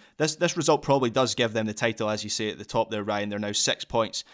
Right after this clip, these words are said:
clear of Rangers. I don't think they're gonna drop enough points for Rangers to catch them. Celtic are unbeaten in twenty-six league games, so I,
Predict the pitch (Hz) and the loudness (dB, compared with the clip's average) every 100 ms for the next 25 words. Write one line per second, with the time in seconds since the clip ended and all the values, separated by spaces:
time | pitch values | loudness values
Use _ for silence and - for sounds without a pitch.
0 | - _ - 131 131 113 123 123 123 120 | -20 _ 0 2 4 2 0 0 2 0
1 | 110 110 117 113 113 110 101 - 120 - | 0 2 4 4 2 -2 -6 -4 -4 -2
2 | 120 117 110 113 104 131 143 - 123 123 | -4 -4 -2 -4 0 2 2 2 -2 -2
3 | - 139 143 123 127 123 117 - 147 - | 2 0 0 -2 -2 -2 -6 -2 0 0
4 | - 143 135 113 117 117 107 104 120 107 | 0 -2 0 0 -2 -4 -2 -2 -6 -8
5 | - 120 87 - - 120 123 110 117 107 | -6 -6 -4 -8 -6 -6 -4 0 0 0
6 | 113 104 | -2 -2